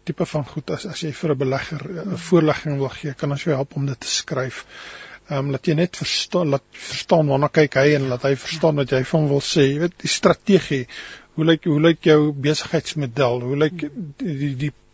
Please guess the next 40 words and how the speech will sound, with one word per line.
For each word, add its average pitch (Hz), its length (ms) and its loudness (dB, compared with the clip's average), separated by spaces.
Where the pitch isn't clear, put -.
produkte 135 500 -2
wat 131 160 -6
jy - 120 -4
aanbied? 143 440 -4
Wat - 180 -6
is 185 100 -6
daar, 185 160 -2
is 151 80 -4
daar 143 160 2
'n - 60 -20
pakket - 360 -4
wat 156 140 -2
jy 160 80 -2
vir 147 120 0
hulle 147 140 -4
kan 147 60 -4
aanbied? 135 400 -6
Dan 170 160 2
op 196 100 -2
die 180 80 0
finansiële 165 580 6
dienste 170 380 4
kant 175 340 2
doen 156 160 2
ek 170 140 0
nogal 160 300 4
redelik 135 320 -2
finansiering 151 800 -2
vir - 220 -2
klein 147 260 0
besighede 175 640 -2
en 175 140 -2
bestaande 208 500 0
besighede. 143 720 -2
Ons 147 160 -10
kyk - 220 -4
nie 175 60 0
net 131 260 -4
na, 139 80 -4
ehm, 127 280 0